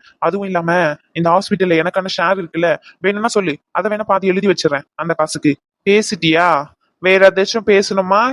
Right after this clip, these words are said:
இல்ல ஏதாச்சும் பாக்கி எதுனா இருக்கா? இல்ல என்ன நினைச்சுக்கிட்டு இருக்க உன் மனசுல நீ?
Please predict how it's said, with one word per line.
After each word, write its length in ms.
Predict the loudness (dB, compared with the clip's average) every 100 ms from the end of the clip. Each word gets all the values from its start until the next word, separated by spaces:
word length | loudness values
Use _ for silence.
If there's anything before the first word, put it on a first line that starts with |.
| -2
இல்ல 180 | 0 2
ஏதாச்சும் 440 | 4 2 0 -6 -4
பாக்கி 300 | 2 4 4 0
எதுனா 220 | 2 2
இருக்கா? 320 | 0 0 0 0 -2 -18 -14
இல்ல 160 | -2 2 2
என்ன 220 | 2 0
நினைச்சுக்கிட்டு 540 | 0 0 -2 -2 -2
இருக்க 200 | 0 0
உன் 120 | 0 0
மனசுல 360 | -4 -2 0
நீ? 140 | 0